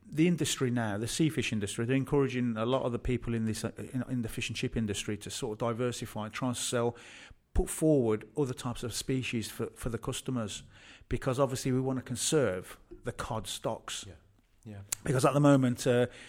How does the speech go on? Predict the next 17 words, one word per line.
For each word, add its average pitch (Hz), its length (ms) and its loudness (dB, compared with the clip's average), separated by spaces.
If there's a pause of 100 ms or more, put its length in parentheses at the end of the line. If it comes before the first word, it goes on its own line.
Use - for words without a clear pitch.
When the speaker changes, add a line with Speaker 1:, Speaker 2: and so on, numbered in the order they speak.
(120)
Speaker 1:
cod 156 220 2
stocks - 340 2
at 143 60 2
the 123 80 2
moment, 117 460 4
have 117 180 0 (160)
r-, 135 140 2
the, 127 180 2
the, 123 200 0
the - 180 -8
fishermen 120 440 0
have 113 140 0
actually 120 340 0
used 123 320 2
all 117 140 4
their 117 100 4
quotas, 123 680 -4